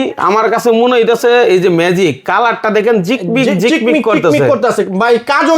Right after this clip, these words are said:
Speaker 2: কিন্তু চিকমিক, চিকমিক ভাই।
Speaker 1: এর গায়ে হলুদের জড়ি মারছেন নি
Speaker 2: জড়ি
Speaker 1: ভাই?
Speaker 2: <laughs> আরে ভাই, এটা হলো কি ভাই, ওই যে মশারে পালায়া দেওয়ার ব্যবস্থা ভাই।
Speaker 1: আচ্ছা, মানে এমন এক
Speaker 2: দেখছেন?
Speaker 1: কেমিক্যাল, ঘ্রাণটা কি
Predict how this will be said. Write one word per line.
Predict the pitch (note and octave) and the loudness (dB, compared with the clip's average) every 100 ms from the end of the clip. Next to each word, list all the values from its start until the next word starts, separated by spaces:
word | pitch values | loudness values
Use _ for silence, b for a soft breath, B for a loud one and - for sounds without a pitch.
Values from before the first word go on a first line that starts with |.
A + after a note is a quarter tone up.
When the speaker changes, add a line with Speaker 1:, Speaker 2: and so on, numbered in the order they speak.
| C#4+ | 0
Speaker 2:
কিন্তু | D#4 E4+ | 0 0
চিকমিক, | E4+ E4 D#4+ - | -2 -2 -4 -2
চিকমিক | D4+ - B3 F#3 | -4 -2 -2 0
ভাই। | C#3+ | 0
Speaker 1:
এর | D#3 D3+ E3+ | 0 0 0
গায়ে | G#3 A#3 | 0 2
হলুদের | A3 G#3+ A3 F3 | 2 2 2 0
জড়ি | F#3+ A#3 | 2 2
মারছেন | B3 F#3 D#3+ | 0 -2 -2
নি | D#3 | 2
Speaker 2:
জড়ি | - | 2
Speaker 1:
ভাই? | A3 G#3 G3+ G#3+ | 0 -2 -4 -4
Speaker 2:
<laughs> | - A3 | -2 -2
আরে | G#3+ F#3 | 0 0
ভাই, | F3+ F#3+ G3 | 0 0 0
এটা | G#3+ A#3+ | 2 2
হলো | A#3+ A#3+ A#3 | 2 2 0
কি | B3+ | 0
ভাই, | A#3+ A3+ | 2 2
ওই | B3 | 2
যে | D4+ | 2
মশারে | B3+ C4 B3+ A#3+ A#3+ B - | 0 -2 0 -2 -2 B -4
পালায়া | B3+ C#4+ C#4+ C#4+ | 0 2 2 2
দেওয়ার | C#4+ C4 | 0 0
ব্যবস্থা | B3+ G3+ - F3 D3+ | 0 -2 -4 -4 -2
ভাই। | C3+ D3+ | 0 -2
Speaker 1:
আচ্ছা, | D3 - C#3+ A#2 G#2+ b b b C#3+ | -4 -4 -2 -2 -6 b b b -4
মানে | D#3 E3+ | -2 0
এমন | G3 A3+ | 0 0
এক | A#3 | 0
Speaker 2:
দেখছেন? | A#3 A#3 | 0 0
Speaker 1:
কেমিক্যাল, | G#3+ E3+ D3 B2+ B2 | 0 0 0 -2 -2
ঘ্রাণটা | E3+ E3+ D#3+ D3+ | -2 0 -2 -2
কি | D#3 | -4